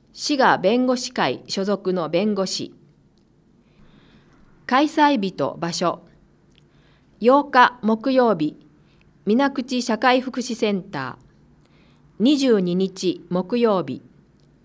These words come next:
カフカ障害学習館校歌。時間はどちらも十三時から十六時。問い合わせ申し込み、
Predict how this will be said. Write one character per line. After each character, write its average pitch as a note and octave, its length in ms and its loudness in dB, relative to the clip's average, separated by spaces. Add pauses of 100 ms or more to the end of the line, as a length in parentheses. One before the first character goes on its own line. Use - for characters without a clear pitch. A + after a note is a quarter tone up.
(280)
カ C#4+ 160 0
フ - 80 -12
カ G3 160 0
障 G3+ 280 2
害 A3 220 2
学 G#3 220 -4
習 G#3 260 -4
館 B2 280 -6 (100)
校 A3 200 0
歌。 - 260 -8 (1000)
時 A3 160 -4
間 C4 280 2
は A#3+ 220 4
ど G3+ 120 0
ち G#3+ 140 0
ら A3 140 4
も G#3 240 0 (120)
十 C4 260 0
三 A#3+ 300 0
時 E3+ 100 -4
か D#3 140 -6
ら C3+ 220 -6
十 F#3 220 2
六 G#3 280 -2
時。 - 240 -12 (2000)
問 C4 180 2
い C#4+ 60 4
合 C#4 80 4
わ B3 160 2
せ A3+ 280 0
申 G#3 220 0
し G#3+ 140 -6
込 G3 160 -4
み、 F#3 260 -6